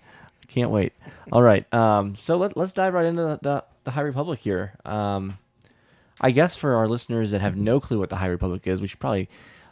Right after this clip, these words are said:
um, just give them, paint the nice picture of where we're at in the Star Wars universe, um, which I believe happens roughly two hundred to two hundred and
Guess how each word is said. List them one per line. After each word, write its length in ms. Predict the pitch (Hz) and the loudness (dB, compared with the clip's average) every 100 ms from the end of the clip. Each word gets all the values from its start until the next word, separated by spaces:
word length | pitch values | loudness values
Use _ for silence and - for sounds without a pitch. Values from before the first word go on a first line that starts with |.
| - | -6
um, 420 | 90 85 85 90 - _ - - - - | -4 -2 -4 -10 -16 _ -20 -20 -20 -20
just 380 | 104 98 - - - | -16 -16 -18 -20 -6
give 240 | 123 107 | -4 -2
them, 320 | 110 104 95 92 - | -4 -4 -6 -12 -8
paint 180 | 131 120 | -8 -6
the 60 | |
nice 220 | 110 104 | -6 -6
picture 420 | - 127 - 95 87 | -6 -8 -6 -6 -6
of 180 | 87 | -6
where 200 | 95 107 | -4 -4
we're 160 | 101 98 | -2 -2
at 200 | 104 - | -2 -4
in 160 | 98 101 | -8 -10
the 80 | 92 | -8
Star 260 | - 101 | -4 -4
Wars 240 | 95 95 90 | -2 -6 -6
universe, 520 | 107 95 87 98 - _ _ _ _ - | -8 -6 -8 -10 -16 _ _ _ _ -12
um, 360 | 92 92 92 - | -8 -8 -8 -8
which 280 | 98 - - | -8 -8 -10
I 40 | 101 | -8
believe 260 | 98 101 107 | -6 -6 -4
happens 380 | 101 95 92 - _ | -6 -6 -10 -14 _
roughly 360 | 107 110 - 101 | -4 -4 -4 -8
two 220 | - 127 | -6 -4
hundred 320 | 107 101 95 92 | -2 -2 -4 -6
to 60 | |
two 180 | 87 110 | -6 -4
hundred 220 | 101 95 92 | -2 -4 -6
and 220 | 92 | -8